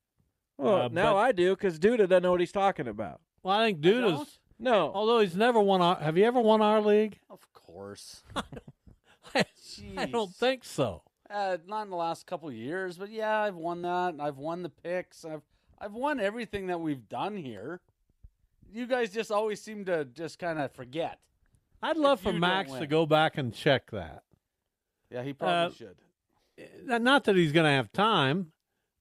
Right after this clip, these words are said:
Speaker 2: but we should be, we should have been writing all that down.
Speaker 3: Well, we should have for the last seven years.
Speaker 2: Yeah, because th-, this, you haven't won anything,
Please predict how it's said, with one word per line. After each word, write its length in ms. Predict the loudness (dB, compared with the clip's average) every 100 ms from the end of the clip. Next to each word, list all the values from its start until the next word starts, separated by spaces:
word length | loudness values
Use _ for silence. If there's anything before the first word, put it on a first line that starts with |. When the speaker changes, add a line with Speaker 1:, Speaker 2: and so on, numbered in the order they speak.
| -2
Speaker 2:
but 180 | -2 2
we 160 | 2
should 280 | 4 4 2
be, 100 | 2
we 200 | 0 0
should 240 | 2 4 4
have 100 | 6
been 180 | 4 6
writing 300 | 4 4 0
all 180 | 2 4
that 240 | 2 2
down. 400 | 2 2 -2 -14 _ _ _ _ -12
Speaker 3:
Well, 160 | -8
we 100 | -8
should 240 | -6 -2 -2
have 160 | -4 -12 _ _ _ _ _ _
for 100 | -12
the 60 | -8
last 320 | -6 -6 -6
seven 280 | -4 -4 -4
years. 100 | -2
Speaker 2:
Yeah, 180 | 0 0
because 420 | 0 0 0 0
th-, 160 | -2 2
this, 400 | 0 -2 -16 -20 _ _
you 180 | 4 4
haven't 200 | 4 0
won 260 | 2 4 4
anything, 640 | 2 0 0 0 0